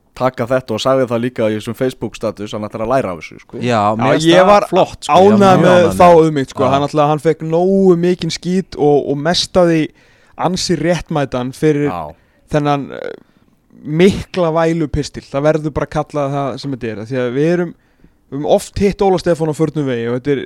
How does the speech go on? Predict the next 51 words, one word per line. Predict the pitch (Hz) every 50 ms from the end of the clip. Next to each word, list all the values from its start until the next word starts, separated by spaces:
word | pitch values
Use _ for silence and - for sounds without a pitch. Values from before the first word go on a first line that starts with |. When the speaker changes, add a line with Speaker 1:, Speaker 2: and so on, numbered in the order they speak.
| - - -
Speaker 3:
þetta | 135 151 156
er | 113 160
yndislegu | 190 190 202 185 - - 160 156 143
gæi, | - 135 120 110 104 104 123 -
Speaker 1:
Mhm. | 101 98 101 - -
Speaker 3:
en | - 131
þessi | 143 139 - 147 -
pistill | - 160 160 - - 160
sem | 135 147 156
að | 147 -
skrifa | - 156 160 160 156 151
um | 147
það | 147 147 147 151
mætti | 156 - - 143
ekki | 139 135
gagnrýna | - 165 165 160 - 160 156 151 147
hann | 143 135
því | 139 143 143 139
að | 139 135 - - _ _ _ _ _ _ _ _ _ _ -
þetta | 127 139 - 151 143
væri | 143 143 143 -
starfið | - 165 165 165 151 147 143
hans | 143 127 139
í | 139
húfi, | 147 139 127 120 113
sko. | - - 117 120 131
Starfið | - - 156 156 147 151 151 151
þitt | - - -
er | 151 170
náttúrulega | 180 170 170 170 165 160
það, | 180 175 170 170 170
Speaker 1:
Já. | 170 -
Speaker 3:
þú | 151 156
veist, | 160 160 - -
þú | 156 165
þarft | 160 - 170
að | 151
Speaker 1:
Mhm. | 160 196
Speaker 3:
vinna | 233 254 262 262 269 226
hluti, | - - 262 254 - 254
sko. | - - 220 -
Þú | _ _ _ -
veist, | 151 - -
og | 101 143 143
þú | - 156 156 180
ert | 185 - - -
gagnrýndur, | - 196 202 - 196 202 180 202 185
þú | 165 170
veist, | 160 - 180
það | 175 165
var, | 180